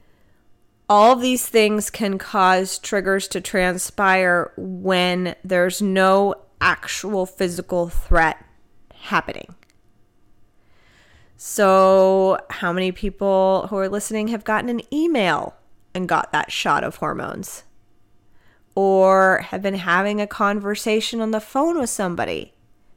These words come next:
and experienced that shot of hormones? Or maybe even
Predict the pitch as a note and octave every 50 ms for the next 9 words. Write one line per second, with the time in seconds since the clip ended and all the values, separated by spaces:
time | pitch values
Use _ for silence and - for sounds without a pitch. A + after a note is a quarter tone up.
0 | _ _ _ - - F#3+ G3 F3+ - - - - - F#3 F3 - - - E3+ -
1 | - - - D3 D3+ C#3 C#3 - - E3+ D#3+ D3 D3 B2+ - - - _ _ _
2 | - - - - A3+ A3+ A#3 B3 B3 A#3 A3+ A3+ A#3 C4 D4+ E4+ E4+ F4 D#4 C#4
3 | - - - B3+ D4 E4+ F#4+ C4 G#3+ E3+ C3 E3+ G#3 C#4 D#4